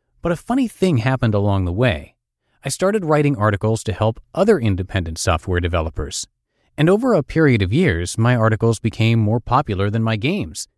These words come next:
In the long run, I had a greater impact by teaching other people how to run a business like mine, as opposed to minding my own business. More creative games were released into the world as a result of the articles I wrote,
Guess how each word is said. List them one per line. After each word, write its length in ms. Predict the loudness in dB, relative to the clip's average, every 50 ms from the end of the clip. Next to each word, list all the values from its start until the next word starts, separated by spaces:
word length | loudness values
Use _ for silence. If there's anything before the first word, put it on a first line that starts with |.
| _ _ _ _ _ _ _ _
In 100 | -2 -2
the 80 | 0 0
long 240 | 0 0 0 0 0
run, 300 | 0 0 0 0 -2 -4
I 80 | -4 -4
had 140 | -4 -4 -4
a 20 |
greater 380 | -4 -2 -2 -2 -2 -2 -2 -2
impact 440 | -2 -2 -2 -4 -6 -6 -6 -10
by 140 | -10 -8 -8
teaching 420 | -8 -4 -4 -4 0 0 0 -2 -2 _ -4
other 240 | -2 0 0 0 -2
people 320 | 0 -4 -2 -2 -2 -4
how 180 | -2 0 0 0
to 80 | -2
run 180 | -2 -2 -2 -4
a 40 | -4
business 440 | -2 -4 -4 0 0 -2 -2 -2 -4
like 240 | -4 -4 -4 -2
mine, 440 | 0 0 2 2 2 2 0 -2 -4 _ _ _ _ _ -8 -6
as 100 | -4 -4
opposed 420 | -2 -2 0 0 0 0 -2 -4
to 200 | -2 0 2 2
minding 460 | 2 0 -2 -2 -2 -2 -2 0 0 0
my 160 | 2 2 2
own 160 | 2 0 0
business. 480 | 0 -2 -4 -4 -10 -10 -10 -10 -10 _ _ _ _ _ _ _ _ _ _ _ _ _ _ 0
More 300 | 2 4 4 4 2 0
creative 600 | -2 -2 0 2 2 4 4 4 2 2 2 2
games 400 | 2 2 2 2 0 0 -2 -2
were 100 | -2 0
released 460 | 2 2 2 2 0 0 -2 -2 -2
into 180 | -2 0 0
the 80 | 0 0
world 460 | 0 0 2 2 2 2 2 0 -2
as 140 | -4 -2 -2
a 40 | -2
result 340 | -2 0 2 4 4 4 2
of 100 | 0 0
the 100 | 2 2
articles 400 | 2 0 0 -2 -4 -2 -2 -2
I 60 | -2
wrote, 340 | -2 -2 -4 -6 -8 -12